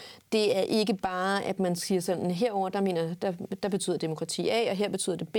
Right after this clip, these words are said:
og så må vi finde ud af i Europa, om det betyder A eller B. Altså, sådan som jeg læser konflikten lige nu, der er det E U og flertallet af E U's medlemsstater, der siger, demokrati, det er liberalt demokrati, og det var det, I skrev under på, da I blev medlemmer.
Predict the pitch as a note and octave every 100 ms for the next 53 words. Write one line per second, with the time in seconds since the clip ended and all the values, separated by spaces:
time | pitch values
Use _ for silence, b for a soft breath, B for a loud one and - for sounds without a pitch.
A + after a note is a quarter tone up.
0 | A3 - G3+ F#3+ F3+ F#3 G3 F#3 F3 F3+
1 | F#3+ F#3 G3 F3 F3 F3 F#3+ - - -
2 | - E3+ - E3+ F3+ G3+ G3 F#3+ F#3+ F#3
3 | - G3 F#3 - F#3+ - F3+ F3+ F3 E3+
4 | F#3+ G3 - G#3+ - G3 - B B B
5 | - D#3 F#3 G3 A#3 F3+ E3+ F3 F3 E3+
6 | E3+ F3 F3 F3+ F3 E3 B B B F#3
7 | - F#3 F3 - F#3+ F3 F3+ F3 - A#3+
8 | A#3 - b b b b b - G#3 G#3
9 | G3+ F3 - G3+ G#3 - F#3+ E3+ F3 -
10 | F#3 - _ F3+ F#3+ E3+ E3 G3 G3 -
11 | F3+ F3+ - F3 - G3 _ F3+ D#3 F3
12 | D3+ D#3+ E3 E3+